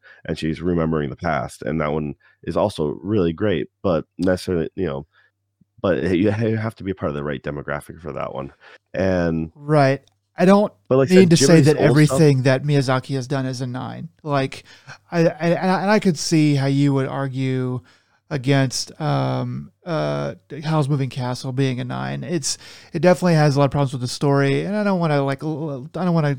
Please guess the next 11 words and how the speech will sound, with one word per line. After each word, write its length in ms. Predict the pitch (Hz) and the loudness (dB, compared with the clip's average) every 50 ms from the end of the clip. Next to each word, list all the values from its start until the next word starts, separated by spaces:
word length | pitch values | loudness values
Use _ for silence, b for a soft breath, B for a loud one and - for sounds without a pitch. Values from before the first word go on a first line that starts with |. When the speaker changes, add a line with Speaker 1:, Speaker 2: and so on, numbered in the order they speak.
| 143 - | -6 -10
Speaker 2:
sit 160 | 160 - - 156 | -8 -4 -2 0
here 160 | 151 147 143 | 2 2 0
and, 240 | 143 147 147 147 139 | 0 -2 -4 -4 -6
and 420 | 151 160 160 180 147 139 156 147 | -8 -6 -6 -6 -6 -6 -8 -8
litigate 460 | 156 147 160 165 156 139 - 143 135 | -6 -2 0 0 0 0 0 -2 -4
the 80 | - 135 | -4 -6
whole 120 | 127 131 | -6 -6
thing. 360 | 131 - 151 139 143 147 147 - B B B B B B B | -8 -8 -8 -8 -8 -10 -10 -12 B B B B B B B
But 100 | 160 160 | 2 4
I 60 | 156 | 4
mean, 300 | 165 165 160 151 147 | 6 4 4 2 0